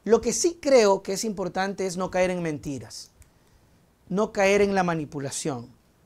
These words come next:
no caer en decir algo solo porque te lo dice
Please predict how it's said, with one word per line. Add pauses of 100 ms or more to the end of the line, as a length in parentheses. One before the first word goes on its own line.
(220)
no
caer
en (500)
decir
algo
solo
porque
te
lo
dice